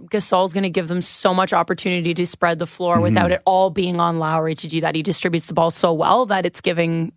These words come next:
Speaker 1: them a huge lift in that area.
Speaker 2: I think one of the issues you run into with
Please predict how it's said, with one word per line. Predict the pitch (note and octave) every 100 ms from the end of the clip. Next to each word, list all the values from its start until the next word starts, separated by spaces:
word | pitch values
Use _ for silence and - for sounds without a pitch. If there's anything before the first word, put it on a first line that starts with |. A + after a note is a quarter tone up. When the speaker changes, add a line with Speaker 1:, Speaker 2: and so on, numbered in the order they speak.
| _ _
Speaker 1:
them | F3+ F3
a | E3
huge | - F3 D#3
lift | D#3+ D#3+
in | E3+
that | D#3 D#3+
area. | D3 F#3 F3+ _ _ _ -
Speaker 2:
I |
think | F3
one | E3+
of | B2
the | A#2
issues | A#2+ A2+
you | A2
run | G#2 A#2
into | A#2 - G#2
with | F#2+